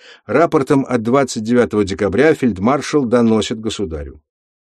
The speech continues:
«Вашего императорского величества войски, мне вверенные, по штатам, высочайше опробованным, самопоспешнейше приводить буду». Ну, ведь все же хорошо.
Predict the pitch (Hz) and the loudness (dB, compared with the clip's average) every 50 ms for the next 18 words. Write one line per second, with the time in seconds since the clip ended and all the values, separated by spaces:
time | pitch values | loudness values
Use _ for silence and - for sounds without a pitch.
0 | _ _ - 113 165 190 - - 175 170 170 156 - 160 151 127 - 143 139 156 | _ _ -2 0 2 2 2 2 2 2 2 2 2 0 -2 0 2 2 2 2
1 | 156 147 139 127 - - - 120 117 110 113 113 123 110 - 117 95 - _ - | 2 0 -2 -6 -6 -4 -2 -2 0 0 0 0 0 -2 -2 -6 -10 -10 _ -6
2 | 107 101 95 101 107 104 101 - - - 143 139 139 131 113 107 98 82 80 82 | -6 -4 -2 -2 0 0 0 -2 -4 -6 -4 0 2 2 2 2 0 -2 -4 -6
3 | 95 92 87 101 110 127 143 151 160 151 - _ _ _ _ _ - 151 156 139 | -6 -4 -4 -2 -2 0 0 0 -2 -2 -4 _ _ _ _ _ -4 -2 -2 0
4 | - - - - 113 101 95 - 135 139 139 _ _ _ _ - 123 131 - 143 | -2 -2 -2 0 0 0 0 -2 -4 -6 -6 _ _ _ _ -6 -4 -2 0 0
5 | 135 - - 165 180 156 147 - - 151 - 131 123 110 - 117 113 104 95 110 | 0 0 0 0 2 0 0 2 0 0 0 0 -2 -2 0 2 2 2 2 0
6 | 113 131 139 151 160 160 156 _ _ _ _ - - 156 151 147 135 - 139 120 | 0 0 2 2 0 -2 -4 _ _ _ _ -6 -2 0 0 0 2 2 0 -2
7 | - - - 143 143 151 143 - - 160 170 156 147 - - 170 165 160 - 139 | -2 -2 -2 0 2 2 2 0 -2 -2 -2 -2 -2 -2 -2 -2 -2 0 2 2
8 | 131 123 120 110 95 98 110 110 104 - - - - 110 107 113 104 87 76 73 | 4 4 2 2 0 0 -2 -4 -4 -6 -14 -16 -14 -10 -6 -4 -4 -6 -6 -10
9 | 76 76 _ _ _ _ _ _ _ _ _ _ _ _ _ _ _ _ _ _ | -14 -16 _ _ _ _ _ _ _ _ _ _ _ _ _ _ _ _ _ _
10 | _ _ _ _ 85 92 101 117 131 131 _ _ _ _ _ _ _ _ _ _ | _ _ _ _ -6 -2 -2 -2 -2 -2 _ _ _ _ _ _ _ _ _ _
11 | - 92 104 80 - - - - _ - - 101 85 85 - - 117 143 151 - | -12 -12 -10 -10 -10 -12 -12 -14 _ -8 -6 -6 -6 -4 -4 -2 0 0 0 0
12 | - 226 - - | -2 -4 -4 -6